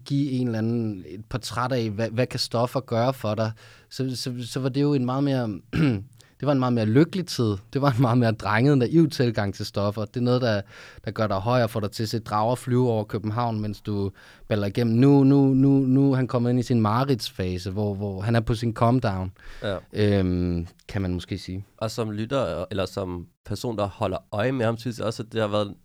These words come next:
Speaker 2: helt nøgen at se den her udvikling af, at folk først ikke tror på ham og siger, siger han bare faker den dybest set, til nu, hvor det nærmest virker for virkeligt, hvor man nærmest ikke kan lade være med at være lidt bekymret for, hvad
Speaker 1: Mhm.
Speaker 2: foregår der med, med Young Lean.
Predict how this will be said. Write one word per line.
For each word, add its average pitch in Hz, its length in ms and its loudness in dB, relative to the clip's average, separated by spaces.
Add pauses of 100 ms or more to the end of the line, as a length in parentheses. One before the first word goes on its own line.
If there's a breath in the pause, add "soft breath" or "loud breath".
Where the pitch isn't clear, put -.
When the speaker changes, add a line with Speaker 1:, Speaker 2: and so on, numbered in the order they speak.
(120)
Speaker 2:
helt 120 180 -6
nøgen 107 300 0
at 110 80 -4
se 120 180 -8
den 101 160 -8
her 117 80 -4
udvikling 107 520 -6
af, 85 80 -4
at - 140 -12 (480)
folk 95 220 -4
først 107 380 -4 (360)
ikke 123 160 -6
tror 123 320 -4
på 98 220 -6
ham 98 200 -4
og - 100 -8
siger, 95 240 -4 (640 loud breath)
siger 117 200 -4
han 110 120 -2
bare 104 160 -8
faker 104 320 -2
den 110 160 -6
dybest 101 260 -4
set, 87 220 -6 (280 soft breath)
til 110 200 -2
nu, 110 240 0
hvor 104 300 0 (160)
det 101 80 -6
nærmest 98 300 -8
virker 98 180 -4
for 139 240 2
virkeligt, 101 380 -4
hvor 90 120 -4
man 90 140 -6
nærmest 95 320 -8 (160)
ikke 107 100 -8
kan 107 100 -6
lade 101 60 -2
være 98 60 -6
med 104 80 -2
at 92 40 -4
være 95 120 -2
lidt 98 160 -4
bekymret 110 580 -2
for, 90 240 -12 (180)
hvad 104 120 -8
Speaker 1:
Mhm. 113 100 -4
Speaker 2:
foregår 98 280 0
der 98 100 -4
med, 92 220 -6 (540 soft breath)
med 92 140 -8
Young 98 200 -4
Lean. 95 280 -4